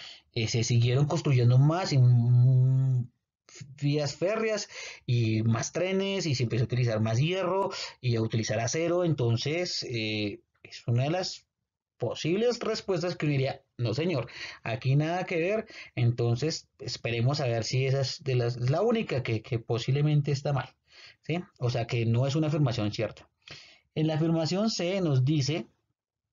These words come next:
eh, "El sector textil siguió conservando mayor dinamismo que los restantes", ¿sí? Cuando dice que, eh, siguió teniendo ese dinamismo,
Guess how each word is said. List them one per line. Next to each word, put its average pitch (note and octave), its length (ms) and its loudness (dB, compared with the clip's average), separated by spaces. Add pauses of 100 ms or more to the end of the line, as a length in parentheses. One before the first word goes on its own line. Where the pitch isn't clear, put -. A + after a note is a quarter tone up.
(840)
eh, G#2+ 640 -2 (280)
"El C3+ 140 -2
sector C3+ 340 0
textil G#3+ 480 -2
siguió C3 480 2
conservando C3+ 540 4
mayor B2+ 260 4
dinamismo A#2+ 460 4
que C3+ 100 0
los C3+ 160 4
restantes", A#2+ 720 0 (220)
¿sí? - 280 -6 (640)
Cuando D#3 380 4
dice D#3+ 320 2
que, F#3 400 0
eh, C3 800 2 (760)
siguió F3+ 1160 0 (1120)
teniendo D#3 760 2
ese C3 300 0
dinamismo, D#3 840 2